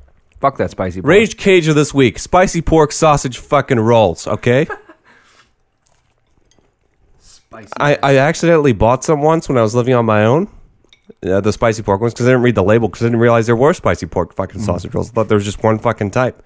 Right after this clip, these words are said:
Speaker 2: And, uh, I end up eating these in massive disappointment.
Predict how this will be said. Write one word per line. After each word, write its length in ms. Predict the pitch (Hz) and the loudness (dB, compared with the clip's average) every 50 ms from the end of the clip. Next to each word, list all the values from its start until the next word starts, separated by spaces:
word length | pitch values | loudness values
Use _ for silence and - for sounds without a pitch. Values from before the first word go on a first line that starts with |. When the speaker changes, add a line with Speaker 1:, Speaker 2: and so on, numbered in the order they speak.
| _ - - - _ _ _ _ _ _ _ _ - | _ -20 -20 -20 _ _ _ _ _ _ _ _ -8
Speaker 2:
And, 300 | - 104 107 110 110 104 | -2 0 0 0 2 2
uh, 320 | 110 110 110 110 110 107 104 - _ _ _ _ _ _ _ _ _ _ _ _ _ _ _ _ _ _ _ _ _ _ _ _ _ _ _ _ _ _ _ _ _ - | 2 4 4 4 2 2 0 -4 _ _ _ _ _ _ _ _ _ _ _ _ _ _ _ _ _ _ _ _ _ _ _ _ _ _ _ _ _ _ _ _ _ -2
I 100 | 113 113 | 0 2
end 200 | 117 117 117 113 | 2 2 4 4
up 300 | 113 110 110 - _ - _ _ _ _ _ _ _ _ _ _ _ _ _ _ _ _ _ _ _ _ _ _ _ _ _ _ _ _ _ _ _ _ _ _ _ _ _ _ _ _ _ _ _ _ _ _ _ _ _ - | 2 2 0 -2 _ -20 _ _ _ _ _ _ _ _ _ _ _ _ _ _ _ _ _ _ _ _ _ _ _ _ _ _ _ _ _ _ _ _ _ _ _ _ _ _ _ _ _ _ _ _ _ _ _ _ _ -4
eating 220 | 120 123 127 117 110 | -2 -2 0 0 0
these 180 | 113 107 101 | 0 -2 0
in 180 | 110 104 101 98 | 0 0 0 2
massive 380 | 101 110 123 135 - - 107 | 2 2 0 0 -2 -4 -6
disappointment. 600 | 90 101 87 - 92 - - 90 - - 90 87 | -6 -6 -6 -6 -6 -4 -4 -4 -4 -4 -8 -10